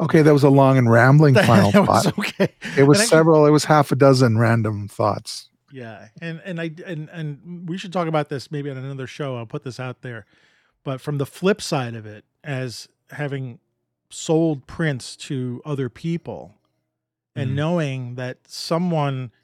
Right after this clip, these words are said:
Speaker 2: is feeling the same thing about my image that
Speaker 1: Mm.
Speaker 2: I feel about somebody else's image, to,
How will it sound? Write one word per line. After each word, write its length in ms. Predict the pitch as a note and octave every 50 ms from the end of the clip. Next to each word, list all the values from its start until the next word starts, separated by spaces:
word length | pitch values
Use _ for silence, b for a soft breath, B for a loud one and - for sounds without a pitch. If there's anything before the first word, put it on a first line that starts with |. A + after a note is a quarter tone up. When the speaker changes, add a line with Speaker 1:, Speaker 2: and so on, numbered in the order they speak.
| _ _
Speaker 2:
is 120 | D3+ -
feeling 360 | - - E3+ E3 D#3 D3 C#3 C3
the 60 | B2
same 320 | - - - D#3 D#3 D#3+ D#3+
thing 400 | D#3 - D#3 C#3 C#3 C3 A#2+ - _ _ _ _ _ _ _ _ _ _ -
about 300 | A#2+ C3+ C#3 C3 C3 -
my 240 | C#3 C3+ C#3 D3 C#3+
image 600 | C3+ B2+ A#2+ A#2 A2+ G#2 G2 F#2+ G2 - - _ _ _ _ _ _ _ _ _ _ _
that 180 | C3 B2+ - G2+
Speaker 1:
Mm. 40 |
Speaker 2:
I 160 | B2+ B2+ C3+ C3+
feel 320 | - _ D#3+ D3+ C#3+ C#3 C3+
about 220 | B2 C3 A#2+ G#2+
somebody 280 | - - C3 B2+ B2+ C3+
else's 360 | D3 D#3 D#3 C3+ D3 B2+ A#2+
image, 440 | A#2 G2+ G2+ F#2+ F#2+ G2 - - -
to, 200 | - C3+ A2+ G#2+